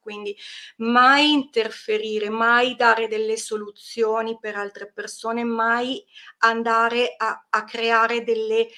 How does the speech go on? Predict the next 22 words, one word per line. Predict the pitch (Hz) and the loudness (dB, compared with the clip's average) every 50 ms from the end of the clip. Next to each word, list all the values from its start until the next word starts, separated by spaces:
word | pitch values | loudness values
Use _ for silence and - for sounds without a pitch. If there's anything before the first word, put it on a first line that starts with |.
| - - - - | -20 -16 -6 0
alterazioni. | - 226 226 226 - 240 226 220 220 220 220 - - 226 208 208 208 208 | 2 2 2 2 0 -2 -2 -2 -4 -6 -8 -10 -8 -6 -6 -6 -8 -6
Deve | 202 220 220 220 226 | -4 -4 -2 -2 -2
essere | 226 226 - - 247 247 240 | -4 -4 -4 -4 -4 -4 -4
sem-, | 240 - - 262 262 262 - | -6 -2 -2 -2 -2 -2 -2
anche | - 277 285 285 294 294 | 0 0 0 0 -4 -6
perché | - 277 277 - 240 233 226 - - - _ _ _ - | -8 -8 -6 -2 -2 -2 -2 -2 -8 -20 _ _ _ -12
non | 233 226 233 233 | -8 -6 -6 -6
funziona. | - 254 240 226 - - 247 240 233 220 208 202 196 - _ _ - - - - - - - - _ | -4 -4 -6 -6 -6 -4 -2 -2 0 -2 -4 -6 -10 -12 _ _ -20 -20 -20 -20 -20 -20 -20 -18 _
Cioè, | - - 262 247 240 233 233 - - - - - _ _ _ _ _ _ - 254 | 0 2 4 4 2 2 -2 -10 -20 -20 -20 -20 _ _ _ _ _ _ -8 -2
la | 240 262 254 | 0 0 2
vita, | 254 277 247 208 208 208 214 196 180 185 - - - _ _ _ _ _ _ _ _ _ _ _ _ - | 2 0 -2 -2 -6 -4 -2 -2 -2 -2 -4 -8 -16 _ _ _ _ _ _ _ _ _ _ _ _ -18
se | - - - - 285 262 | -12 -10 -4 0 2 4
ha | 262 269 269 277 294 320 339 320 - | 4 4 4 6 4 4 4 2 -2
in | 302 285 285 269 269 | -2 -2 -2 -2 -4
progetto | - 247 233 233 226 - 220 220 202 196 196 196 _ _ _ _ - - 208 202 202 208 202 _ _ _ _ _ - _ _ _ | -6 -4 -4 -4 -4 -4 -6 -6 -6 -6 -10 -14 _ _ _ _ -12 -10 -8 -8 -8 -10 -14 _ _ _ _ _ -20 _ _ _
di | - 202 262 254 | -12 -8 -8 -8
farci | - - - 277 285 294 285 - - - 330 | -6 0 4 4 4 4 4 0 -2 0 0
incontrare | 320 311 311 311 254 233 226 226 220 226 247 247 254 262 254 247 | 0 0 -2 -2 -6 -6 -6 -8 -6 -2 2 6 6 6 6 4
un, | 220 226 226 226 214 220 | 0 -2 -6 -8 -10 -10
una | 277 240 226 226 220 | -8 -4 -4 -4 -4
certa | 220 - - 247 262 277 277 294 277 | -4 -2 0 0 0 0 2 0 -2
tematica, | 277 - 233 226 220 214 208 196 202 202 - 208 196 - 208 196 190 202 226 226 _ | 0 -2 -6 -4 -4 -4 -4 -4 -8 -12 -16 -20 -14 -8 -6 -6 -6 -6 -8 -14 _